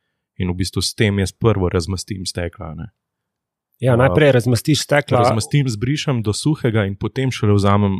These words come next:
Speaker 1: namensko krpo za stekla, eh, pa čistilo za stekla in v bistvu zbrišem in
Speaker 2: Se pravi, en
Speaker 1: petindevetdesetih procentih,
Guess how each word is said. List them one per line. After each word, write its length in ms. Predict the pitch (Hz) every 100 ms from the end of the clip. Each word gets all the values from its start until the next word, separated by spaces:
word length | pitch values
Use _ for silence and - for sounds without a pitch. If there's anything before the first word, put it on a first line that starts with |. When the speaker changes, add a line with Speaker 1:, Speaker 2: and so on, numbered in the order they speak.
| -
Speaker 1:
namensko 480 | 107 101 104 - 101
krpo 340 | - 95 107
za 100 | 90
stekla, 480 | 90 98 90 - 90 87
eh, 60 | 92 92 90 87 87
pa 280 | - 87 85
čistilo 580 | - 98 - 92 90 85
za 380 | 82 87 -
stekla 440 | - - 90 - -
in 80 | 98
v 80 |
bistvu 260 | 92 - 92
zbrišem 540 | 90 107 110 - 95
in 160 | 92 90 - _ _ _ _ _ _ _ _ _ - _
Speaker 2:
Se 180 | _ -
pravi, 280 | 107 135 131
en 60 | 135
Speaker 1:
petindevetdesetih 640 | 110 113 104 95 98 101
procentih, 600 | - - 98 98 98 87